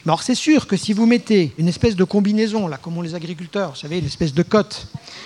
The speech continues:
avec des guêtres, des bottes, des répulsifs sur la cotte et du D E T sur la peau, vous minimisez jusqu'à quatre-vingts pour cent le risque d'être piqué, donc le risque d'être contaminé. Mais après, il y a quand même de l'inconfort et il y a des effets secondaires. Alors vous savez, je ne l'ai pas évoqué ça, mais il y a, il y a, il y a la, il y a aussi une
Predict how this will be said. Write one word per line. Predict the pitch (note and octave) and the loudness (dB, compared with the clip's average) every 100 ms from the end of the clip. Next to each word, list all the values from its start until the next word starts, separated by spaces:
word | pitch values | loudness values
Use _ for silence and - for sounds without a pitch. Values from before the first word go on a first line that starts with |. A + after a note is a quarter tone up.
| - - | -18 -6
avec | D#3+ F#3 | 0 0
des | E3 G#3 | 2 2
guêtres, | A3 F#3+ - - - | 4 2 -2 -12 -6
des | G#3+ A3 | -2 4
bottes, | G#3 F3+ - G#3 | 4 2 -2 -2
des | G#3 | 0
répulsifs | A3+ A3+ G#3+ - A3+ | 0 -2 -6 -4 -6
sur | - G#3 | -2 0
la | G3+ | 0
cotte | - F#3+ - - - B3+ | 2 0 -2 -18 -4 4
et | B3 E3 - | 4 4 -4
du | D#3 F#3 | -4 2
D | G3+ G3+ | 6 6
E | |
T | G3 G3 | 4 0
sur | - E3 | 0 0
la | D#3 | 0
peau, | - B3+ D#4+ - _ - - | 4 2 2 -2 _ -16 -2
vous | D#3 A3+ | 6 8
minimisez | B3+ D4+ D4 C4+ B3 C#4+ D#4+ | 8 8 6 4 4 2 2
jusqu'à | G#3+ A3 | 0 -2
quatre-vingts | - D4 - B3 B3 | 0 0 2 2 2
pour | B3 - | 0 -4
cent | D4 | -2
le | B3 | -2
risque | B3+ A#3 | -2 -2
d'être | A3+ - | -4 -6
piqué, | - G3+ A#3 D#3+ - D3+ | -8 -2 2 0 -2 2
donc | C#4 - | 2 4
le | A3+ | -2
risque | C#4 D4+ A#3+ | -2 -2 -2
d'être | C4 | -2
contaminé. | - A3+ A#3+ A#3 G#3 C3+ - - - - - - | -4 -2 2 4 2 0 -8 -20 -20 -20 -20 -2
Mais | E3+ G3 | 2 2
après, | - - D#4 | 2 2 2
il | |
y | A3 | 2
a | |
quand | - | 0
même | A#3+ | 0
de | G#3 | 0
l'inconfort | G3+ - F#3 - B3+ B3+ | -2 -2 -4 0 2 2
et | |
il | |
y | |
a | G#3+ | 0
des | G3 G3+ | -2 -2
effets | - | -2
secondaires. | B3 A3 A3 F3 F3 - - - - - - | -2 0 2 2 -2 -8 -20 -20 -20 -10 0
Alors | G#3+ | 2
vous | A#3+ | 4
savez, | C#4+ D#4 - | 2 2 0
je | |
ne | F3 | 0
l'ai | A3 | 2
pas | B3+ | 4
évoqué | A#3+ A3+ - C#4 | 4 2 2 0
ça, | - A3 | 2 4
mais | G#3+ | 4
il | |
y | G3+ | 4
a, | F#3 - | 2 0
il | |
y | E3+ | -2
a, | E3+ | 0
il | |
y | E3 | 4
a | D#3+ | 4
la, | D#3 D#3 | 4 4
il | D#3+ | 4
y | |
a | |
aussi | F#3 - A#3+ | 2 2 2
une | G#3+ F3+ E3+ | 4 4 4